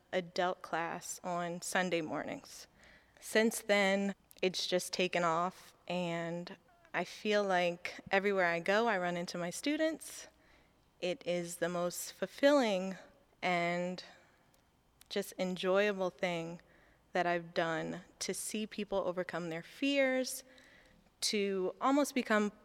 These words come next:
a part of people's families, to create lifelong friendships, and all of this while being, you know, in the pool, which is, like, my favorite place in the world. <laughs> So I enjoy it greatly.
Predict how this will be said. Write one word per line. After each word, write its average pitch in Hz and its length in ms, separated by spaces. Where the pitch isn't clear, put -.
a 180 80
part 214 320
of 202 140
people's 190 400
families, 220 920
to 202 240
create 196 460
lifelong 190 800
friendships, - 880
and 185 600
all 196 180
of 208 120
this 190 460
while 175 200
being, 170 420
you 185 140
know, 170 200
in 190 120
the 180 60
pool, 240 320
which 170 200
is, 175 180
like, 170 160
my 180 320
favorite 170 400
place 185 280
in 202 60
the 196 60
world. 226 420
<laughs> - 0
So 214 580
I 202 180
enjoy 196 540
it 196 140
greatly. 254 560